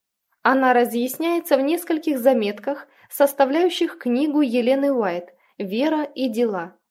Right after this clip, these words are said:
куда входят трактаты и статьи, написанные в период с тысяча восемьсот восемьдесят первого по тысяча девятьсот второй годы. Этот раздел объединяет в трёх главах важные истины,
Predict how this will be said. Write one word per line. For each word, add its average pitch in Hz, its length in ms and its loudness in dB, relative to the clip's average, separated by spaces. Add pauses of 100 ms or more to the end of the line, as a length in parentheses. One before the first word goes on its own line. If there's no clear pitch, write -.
(220)
куда 233 300 4
входят 330 480 -2
трактаты 269 640 0
и - 20 -2
статьи, 208 720 -8 (260)
написанные 311 720 2
в - 80 -18
период 311 420 2
с - 80 -14
тысяча 339 440 2
восемьсот 262 500 0
восемьдесят 208 720 0
первого 214 560 -2 (320)
по 277 140 4
тысяча 349 420 2
девятьсот 262 460 -2
второй 262 400 2
годы. 180 460 0 (1120)
Этот 247 360 4
раздел 247 600 2
объединяет 220 840 0
в - 100 -20
трёх 240 340 4
главах 233 640 0 (240)
важные 320 640 0
истины, 220 760 -8